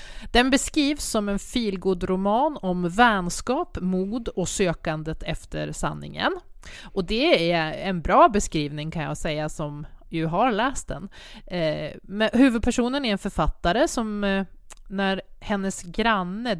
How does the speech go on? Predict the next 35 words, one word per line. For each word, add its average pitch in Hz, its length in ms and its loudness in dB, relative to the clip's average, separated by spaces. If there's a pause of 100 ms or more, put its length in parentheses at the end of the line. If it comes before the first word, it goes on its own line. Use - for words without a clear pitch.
(100)
dör 180 420 2
hastigt, - 560 -8
bestämmer 165 420 -4
sig 165 260 -4
för 170 140 -8
att 175 140 -2
själv 262 320 4
döstäda 156 580 -2
sitt - 400 0
hus 175 360 -4
och 254 300 4 (100)
för 156 100 -6
att 156 140 -4
skriva 147 380 -6
sin 143 360 -8
sista - 600 -10 (120)
roman. 202 600 -2 (500)
Jag 269 260 4
kommer 180 240 -2
ju 170 60 -2
aldrig 151 500 -4
skriva 143 420 -6
någon 151 380 -6
roman, 160 720 -2
mm, 190 180 -8
så - 160 -6
mitt 240 220 -2
fokus - 760 -2
i 175 140 -6
detta 165 320 -2
blev 160 300 -4
ju 160 360 -2 (380)
att - 220 -4
börja 151 300 0
döstäda. 151 960 -2